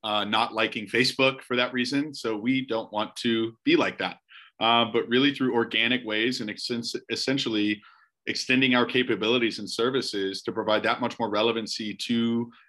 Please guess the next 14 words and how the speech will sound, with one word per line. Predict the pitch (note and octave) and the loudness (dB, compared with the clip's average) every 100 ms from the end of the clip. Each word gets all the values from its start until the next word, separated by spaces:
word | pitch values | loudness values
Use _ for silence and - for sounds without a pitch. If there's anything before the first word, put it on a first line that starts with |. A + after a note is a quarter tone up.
| - | 0
our | A2+ G#2 | 2 2
users | G#2 A2 B2 B2+ | 0 0 2 2
and | A#2 | 0
campuses, | F#2 A2+ A#2 D3+ - C#3+ D3 A#2 | -2 -2 -2 -4 -2 -2 -2 -4
and | G#2+ G#2+ | -4 0
ultimately | A#2 A#2+ A#2+ A2+ | 0 0 -2 -2
being | G#2+ A2 G#2+ | 0 0 2
able | G#2+ A2+ | 2 2
to | A2+ A2+ | 0 -6
generate | G#2+ A2 G#2+ | -6 -4 -4
revenue | F#2+ G#2+ A2 F#2+ | 0 0 0 -4
because | G2 - B2+ | -4 -2 -2
of | G2 | -4
that. | - | -10